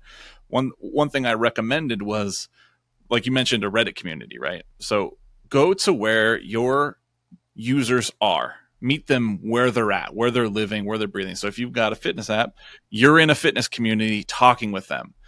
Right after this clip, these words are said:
And really, you only need a handful of people. You need to build a couple good relationships with people and then look for referrals and have them kind of spread that word of mouth. I think word of mouth is so vital in these,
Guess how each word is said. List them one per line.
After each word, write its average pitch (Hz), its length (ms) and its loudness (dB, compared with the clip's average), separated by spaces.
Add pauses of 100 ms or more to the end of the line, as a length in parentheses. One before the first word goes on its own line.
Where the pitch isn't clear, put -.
(320)
And 131 220 0
really, 190 380 2
you 139 240 4
only 226 220 0
need 147 240 -2
a - 60 -2
handful 131 480 -6
of 98 100 -10
people. 104 500 -8 (580)
You 123 140 0
need 190 360 -2
to 131 100 -2
build 143 280 6
a - 40 0
couple 135 360 2
good 127 280 -2
relationships 110 760 -2
with 101 140 -10
people 139 440 -6 (280)
and 131 160 -2
then 135 180 2
look 120 240 -2
for 139 180 0
referrals 127 600 0
and 95 140 -6
have 120 220 0
them 120 220 -2
kind 110 280 -2
of - 40 -2
spread 120 420 0
that 98 180 2
word 110 200 0
of 107 80 -4
mouth. 104 320 -2
I - 40 -20
think 113 180 -8
word 110 140 -2
of 107 40 -6
mouth 107 280 -4
is - 80 -6
so 117 360 0 (320)
vital 107 600 0
in 101 140 -4
these, 98 340 -6